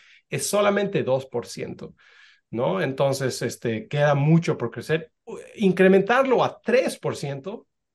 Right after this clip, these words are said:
va a crecer el sector fintech cincuenta por ciento de lo que está hoy día, ¿no? Entonces, hay, hay mucho por crecer,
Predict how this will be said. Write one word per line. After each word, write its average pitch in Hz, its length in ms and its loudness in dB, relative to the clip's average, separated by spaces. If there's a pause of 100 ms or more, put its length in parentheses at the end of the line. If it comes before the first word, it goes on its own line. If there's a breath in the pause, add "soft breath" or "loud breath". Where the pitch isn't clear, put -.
(960)
va 151 280 2
a - 160 -10 (920)
crecer 160 560 2
el 160 100 -2
sector 156 540 -4
fintech 170 400 -2
cincuenta 220 800 2
por 170 120 0
ciento 196 300 0
de 135 80 -2
lo - 40 -6
que - 80 -14
está 135 180 -4
hoy 131 120 -4
día, 131 220 -10 (380)
¿no? 139 300 -4
Entonces, 160 680 2 (400 soft breath)
hay, 147 160 -2
hay 151 120 0
mucho 180 440 2
por 127 140 -4
crecer, 139 540 -6